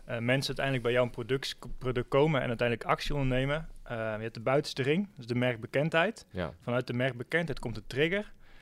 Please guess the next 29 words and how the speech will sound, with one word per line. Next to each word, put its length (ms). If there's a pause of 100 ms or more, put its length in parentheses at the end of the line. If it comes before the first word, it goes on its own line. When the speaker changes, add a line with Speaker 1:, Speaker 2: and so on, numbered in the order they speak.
(100)
Speaker 1:
Vanuit 240
die 80
trigger 360
ga 140
je 120
over 280
naar 140
een 80
overweging 880
en 120
Speaker 2:
Ja, 60
nu 60
heb 80
je 40
het 100
Speaker 1:
interessefase. 420
Speaker 2:
over 120
een 120
messy 260
middle, 480
eh, 140
model. 240
Speaker 1:
Ja, 160
wel, 200
maar 160
alleen 260
dat 140
is 100
wel 300